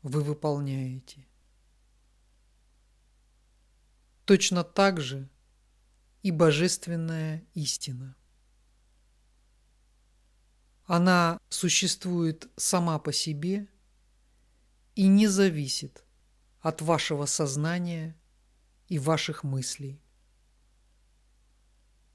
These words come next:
Тогда зачем вы существуете,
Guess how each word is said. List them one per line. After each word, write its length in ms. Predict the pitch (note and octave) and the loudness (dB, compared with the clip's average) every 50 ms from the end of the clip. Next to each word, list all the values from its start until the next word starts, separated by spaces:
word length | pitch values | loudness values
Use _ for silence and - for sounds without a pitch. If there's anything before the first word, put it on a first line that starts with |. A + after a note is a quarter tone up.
| _ _ _ _ _ _ _ _ _ _ _ _ _ _ _ _ _ _ _ _ _ _ _ _ _ _ _ _ _ _ _ _ _ | _ _ _ _ _ _ _ _ _ _ _ _ _ _ _ _ _ _ _ _ _ _ _ _ _ _ _ _ _ _ _ _ _
Тогда 680 | _ G3+ F#3 F3 F3+ F#3 G3+ F#3+ F#3 F#3 F3+ F3+ - - - | _ 4 4 4 4 4 6 6 6 6 4 2 -2 -6 -8
зачем 520 | F#3 D3+ F#3 F#3+ F#3+ - - A#3 G#3+ G3+ | -4 0 0 2 2 2 2 2 2 2
вы 80 | F#3+ G3 | 0 0
существуете, 1300 | - - G#3 F#3+ - - G3 F#3 - - - E3+ D#3+ D3+ C#3 C3+ B2+ B2+ B2+ - - C#3+ C3+ C3+ | -2 -2 -4 -4 -4 -4 -4 -4 -6 -6 -8 -8 -6 -6 -4 -6 -8 -10 -12 -14 -16 -14 -14 -16